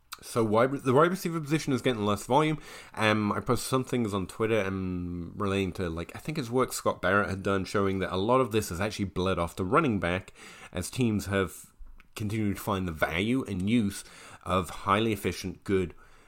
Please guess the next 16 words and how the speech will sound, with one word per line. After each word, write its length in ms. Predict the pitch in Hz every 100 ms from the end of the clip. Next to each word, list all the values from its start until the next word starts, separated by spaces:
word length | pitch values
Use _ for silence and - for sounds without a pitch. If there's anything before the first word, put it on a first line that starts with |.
| - -
uh, 300 | 87 85 82 78
pass-catching 640 | - 117 - 107 87 87
running 240 | 87 123 98
backs. 340 | 76 - -
That's 220 | 92 95
where 100 | 110
a 60 | 98
lot 160 | 92 85
of 80 |
it's 160 | 76 76
going. 320 | 120 87 71
Tight 240 | - 107 113
ends 200 | 104 95
remain 440 | 90 87 82 78
remarkably 480 | 90 87 85 - 73
stable. 480 | - 113 90 -